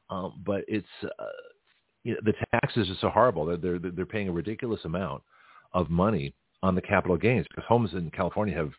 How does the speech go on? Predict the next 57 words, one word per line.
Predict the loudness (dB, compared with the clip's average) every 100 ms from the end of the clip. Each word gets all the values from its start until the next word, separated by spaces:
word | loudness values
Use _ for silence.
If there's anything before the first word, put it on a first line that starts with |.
| _
doubled, | 4 4 2
tripled, | -2 0 -2
quadrupled. | 0 -2 0 -2 -2 -8 -10 -20 -2
I |
mean, | 2
they've | 4
gone | 6 4
up, | 0 -4
depending, | 0 2 2
if |
you | 4 4
have | 4
a |
house | -2 -4
for | -8
twenty | -6 -2
years, | -2 -2 -4
you |
bought | -2 -2
a |
house | -2 -6 _ _ -2
twenty | 2
or | 4
thirty | 2 2
years | 2 0
ago | 0 0
in |
California, | 0 -2 -2 -4 -4 -8 -20 -16 -6
you, | 2 2 2
you | 0
know, | 0
you | 0 2
get | 2
a | 2
hundred | 2 2
fifty | 0 -2
thousand | 0 2 2
dollar | 2 2
house | 0 0
is | -4
now | 0 2
worth, | 2 0 -4 _ -20 -14 -4
you |
know, | 2
one | 4 4
point | 2 4
five | 4 6
million. | 4 2 -2 -2
<laughs> | 0 2 2 4
I | 2 -2 -6 -2
mean, | 0
there's | 0 -2 -6 -14 -2
some | 4
ridiculous | 4 2 2 2 2 0 -2 -4
things | -6 -6
that | -8
happen. | -6 -8 -8 -14